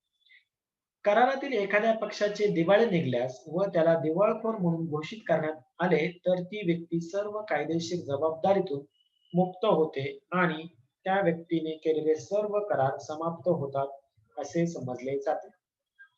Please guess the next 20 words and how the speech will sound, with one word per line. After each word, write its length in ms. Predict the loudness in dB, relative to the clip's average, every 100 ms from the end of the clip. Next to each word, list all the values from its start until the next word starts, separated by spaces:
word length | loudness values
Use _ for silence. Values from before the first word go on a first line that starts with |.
| _ -20 -8
तर 100 | -6
सातवी 480 | -2 0 0 -2 -4
पद्धत 300 | -2 -2 0
आहे 240 | 2 2
ती 180 | 0 -2
म्हणजे 360 | -2 -2 -2 -2 -2 -4
तडजोड 480 | -2 -2 0 -2 -2 -6
किंवा 300 | -6 -2 -4 -4 -12 _ _ _
संतोष. 580 | -8 -6 0 2 2 -4 -12 -16 _ _ _ _ _ -2
यामध्ये 440 | 0 2 0 -2
काय 220 | 0 2 2
होतं 420 | 0 -2 -2 -2
की 180 | -4 -2
करार 360 | 2 4 4
भंग 400 | 6 6 6 0
केल्यामुळे 680 | 2 2 4 2 2 2 0 -8 _ _ _ _ 4
करार 400 | 6 8 6 4 -2 -12
व्यक्तींमध्ये 840 | -4 -4 -2 2 4 4 2 2 0 -2 -8 -6
एक 200 | -6 -6
नवीन 480 | -6 0 2 2